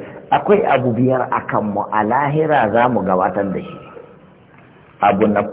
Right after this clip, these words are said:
farko akwai aƙida. Ɓangaren ta baharun ne la fahila lahu.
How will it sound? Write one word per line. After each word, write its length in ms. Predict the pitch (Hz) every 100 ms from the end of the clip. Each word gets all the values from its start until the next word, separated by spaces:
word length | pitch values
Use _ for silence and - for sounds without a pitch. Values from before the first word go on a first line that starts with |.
| -
farko 380 | 151 - 123 -
akwai 240 | - 104 -
aƙida. 400 | 82 73 67 60 - - - - - - - - - - - - - - -
Ɓangaren 680 | - 147 170 170 180 156 -
ta 120 | 127
baharun 600 | 104 - 143 160 156 139
ne 140 | 123 127
la 220 | 147 160
fahila 440 | - 131 151 139
lahu. 280 | 113 90 76